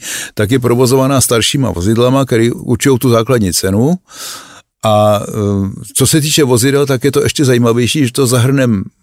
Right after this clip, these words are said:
osobní dopravu. Těch je tam hodně, těch osobních vlaků, tak tehle těch starých lokomotiv, na který se už fakt nevyplácí dávat ani to E T C S, tak je tam o pět procent. To znamená,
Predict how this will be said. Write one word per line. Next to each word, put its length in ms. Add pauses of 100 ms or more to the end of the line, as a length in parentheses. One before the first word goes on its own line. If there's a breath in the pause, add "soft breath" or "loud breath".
(380)
osobní 440
dopravu. 420 (720 soft breath)
Těch 160
je 80
tam 240
hodně, 260
těch 180
osobních 460
vlaků, 440 (340 loud breath)
tak 200 (280)
tehle 280
těch 220
starých 540
lokomotiv, 680
na 120
který 180
se 120
už 120
fakt 180
nevyplácí 560
dávat 300
ani 160
to 160
E 100
T 200
C 160
S, 120
tak 160
je 80
tam 180
o 140 (100)
pět 180
procent. 600 (560 loud breath)
To 120
znamená, 540